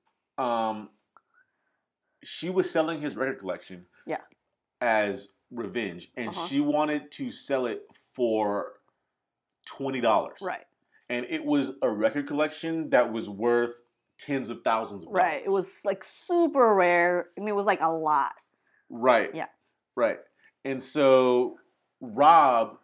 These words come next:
Speaker 1: who loves records,
Speaker 2: Mm-hmm.
Speaker 1: she felt bad, and
Speaker 2: Right.
Speaker 1: she couldn't take the record collection
Speaker 2: Right.
Speaker 1: for that price.
Speaker 2: Yeah.
Speaker 1: Especially
Speaker 2: <laughs>
Speaker 1: because, you
Speaker 2: She
Speaker 1: know,
Speaker 2: kept trying to offer more
Speaker 1: yeah,
Speaker 2: money.
Speaker 1: yeah.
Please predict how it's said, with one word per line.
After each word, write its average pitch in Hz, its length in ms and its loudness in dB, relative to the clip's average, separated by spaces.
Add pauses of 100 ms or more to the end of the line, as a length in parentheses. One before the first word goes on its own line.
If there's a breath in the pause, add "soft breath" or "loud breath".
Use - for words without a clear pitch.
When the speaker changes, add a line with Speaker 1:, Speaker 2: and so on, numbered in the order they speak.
(160)
Speaker 1:
who 123 220 -4
loves 135 300 6
records, 95 560 -2
Speaker 2:
Mm-hmm. 180 260 -12
Speaker 1:
she 160 300 -10
felt 143 520 0
bad, 113 640 4
and 123 80 -2
Speaker 2:
Right. 156 100 2
Speaker 1:
she 143 160 -6
couldn't 147 380 -6 (340)
take 143 440 -6 (560)
the 113 160 -8
record 123 320 -2
collection 107 440 -4
Speaker 2:
Right. 131 160 -4 (180)
Speaker 1:
for 113 520 2 (180)
that 117 280 0
price. - 460 0
Speaker 2:
Yeah. 180 220 -4
Speaker 1:
Especially 151 560 0
Speaker 2:
<laughs> 135 140 0
Speaker 1:
because, 127 380 4
you - 80 0
Speaker 2:
She 269 140 0
Speaker 1:
know, 269 120 8
Speaker 2:
kept 254 120 6
trying 277 180 8
to 285 60 8
offer 226 300 8
more 208 160 6
Speaker 1:
yeah, - 60 2
Speaker 2:
money. 185 420 0
Speaker 1:
yeah. 139 340 0